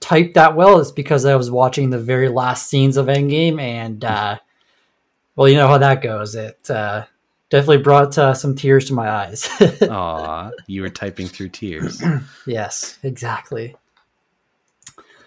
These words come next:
Speaker 1: Uh, so yeah, I watched that, that. Um, I watched a movie called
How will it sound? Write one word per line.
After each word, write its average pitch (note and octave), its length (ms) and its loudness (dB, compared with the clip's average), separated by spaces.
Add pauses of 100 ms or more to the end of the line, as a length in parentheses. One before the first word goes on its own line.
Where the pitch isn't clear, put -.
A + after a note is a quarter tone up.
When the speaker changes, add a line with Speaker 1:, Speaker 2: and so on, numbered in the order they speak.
(120)
Speaker 1:
Uh, C#3+ 280 8
so C#3 160 0
yeah, D#3+ 100 8
I D3 40 6
watched D3+ 360 2
that, D3 440 4 (100)
that. C#3 640 2
Um, A#2+ 680 -6 (960)
I C#3 140 4
watched C#3 420 4
a C#3 720 4
movie C#3+ 380 0
called C3+ 440 2